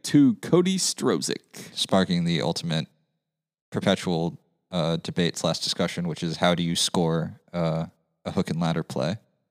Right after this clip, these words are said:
Speaker 1: Oh, I've looked it up before, and I cannot
Speaker 2: We
Speaker 1: remember.
Speaker 2: have to loo-, we had to look it up 'cause every time it happens, I had to look it up.
Speaker 1: You get, it's passing yards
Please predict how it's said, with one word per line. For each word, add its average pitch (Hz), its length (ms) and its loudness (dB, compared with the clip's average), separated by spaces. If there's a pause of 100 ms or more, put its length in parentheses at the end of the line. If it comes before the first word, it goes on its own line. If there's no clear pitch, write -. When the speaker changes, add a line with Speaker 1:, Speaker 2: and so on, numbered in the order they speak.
(760)
Speaker 1:
Oh, 92 920 2
I've 120 220 2
looked 131 180 2
it 101 80 4
up 95 100 2
before, 90 360 -2
and 98 100 0
I 95 160 0
cannot 90 540 -2
Speaker 2:
We 98 140 2
Speaker 1:
remember. 90 180 0
Speaker 2:
have 92 260 4
to 101 80 0
loo-, 85 140 -2
we 107 160 2
had 98 140 4
to 92 80 2
look 90 180 2
it 87 60 2
up 87 220 2
'cause 87 400 -4
every 101 300 4
time 90 260 2
it 69 60 -4
happens, 82 320 -4
I 78 60 -4
had 76 100 -6
to 80 80 -6
look - 160 -8
it 76 100 -4
up. 76 220 -6 (920)
Speaker 1:
You 123 260 4
get, 139 260 6
it's 143 220 4
passing 160 580 2
yards 143 640 2